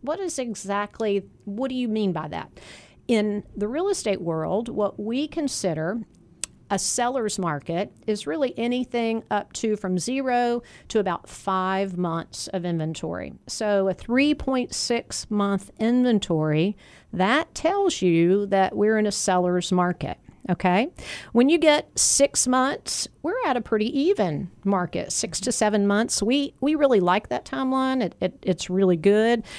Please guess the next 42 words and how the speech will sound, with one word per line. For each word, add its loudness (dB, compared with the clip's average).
But 2
then 4
when 2
you 2
get 2
over 4
seven 2
months, -2
you're 4
really 4
in 2
a 0
buyer's 0
market. -2
So 6
what 8
does 2
our 4
market 0
look 2
like 0
right 0
now? 2
Well, 2
I 2
gave 2
you 2
the 2
three -2
point -2
six -2
months 0
of 0
inventory, 0
but 0
what, 2
let 2
me 2
tell 4
you, 4
that's 0
sums 2